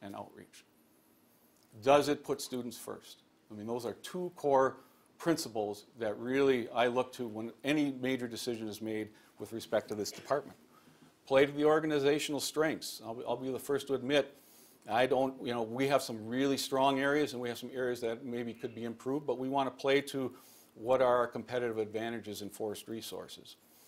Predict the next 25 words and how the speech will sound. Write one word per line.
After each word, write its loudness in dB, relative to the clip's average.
I 4
know 8
that 10
I 10
don't 4
have 4
all 10
the 0
answers, -2
and -6
so, 2
um, 2
I 2
need 2
to -8
rely 4
on 0
our 2
faculty 0
and -6
staff 2
to -6
really -2
help 4
out, 6